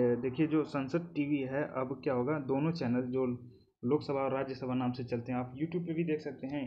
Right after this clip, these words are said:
इन चैनलों को। तो उनको क्या किया जाएगा, अब merge किया, कर दिया जाएगा और दोनों पे यही लिखा रहेगा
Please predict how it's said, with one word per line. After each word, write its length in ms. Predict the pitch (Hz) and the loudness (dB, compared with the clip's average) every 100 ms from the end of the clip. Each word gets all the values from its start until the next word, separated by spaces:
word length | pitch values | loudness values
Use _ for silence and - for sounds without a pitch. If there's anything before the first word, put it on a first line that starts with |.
| 127 | -2
इन 180 | 127 127 - | -4 -4 -4
चैनलों 280 | 127 123 120 | 2 2 2
को। 100 | 160 - - _ _ _ 135 | -4 -8 -16 _ _ _ 0
तो 100 | 131 | 0
उनको 360 | 127 139 165 165 | 0 0 0 2
क्या 120 | 151 | 2
किया 160 | 135 135 | 0 0
जाएगा, 300 | 131 135 147 - | 2 2 0 0
अब 80 | 131 | 0
merge 240 | 131 135 123 | 2 0 2
किया, 240 | 120 117 | 0 0
कर 380 | 107 - - 117 | -2 -8 -4 -2
दिया 160 | 117 110 | -2 -2
जाएगा 280 | 104 104 - - _ _ 123 | -4 -8 -14 -20 _ _ -6
और 120 | 123 | -2
दोनों 260 | 135 151 170 | 2 2 2
पे 120 | 139 | 2
यही 220 | 131 131 | 0 0
लिखा 260 | 139 123 131 | -2 -4 -4
रहेगा 300 | 120 117 | -2 -2